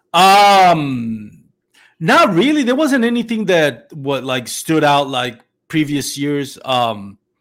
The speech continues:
I mean, I saw some cool stuff. You know, Livingstone Lures, I'm a huge fan of them, and, uh, um,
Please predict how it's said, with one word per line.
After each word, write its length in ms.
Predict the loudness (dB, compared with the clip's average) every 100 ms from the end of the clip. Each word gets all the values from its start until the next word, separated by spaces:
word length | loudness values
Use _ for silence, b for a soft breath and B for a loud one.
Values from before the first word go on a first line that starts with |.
| b b b b b b -20 -8
I 80 | -2
mean, 160 | 0
I 80 | 0
saw 220 | 0 -2
some 280 | -2 -4 -6
cool 220 | -4 -4
stuff. 500 | -4 -6 -4 -4 -8
You 160 | -16 -14
know, 300 | -14 -16 -14
Livingstone 500 | -8 -6 -6 -8 -8
Lures, 240 | -6 -8 -8
I'm 140 | -12
a 100 | -14
huge 320 | -14 -14 -12
fan 240 | -12 -10 -10
of 120 | -12
them, 200 | -12 -10
and, 220 | -12 -14
uh, 180 | -14 -14 b b b b b -4
um, 440 | -4 -4 -8 -18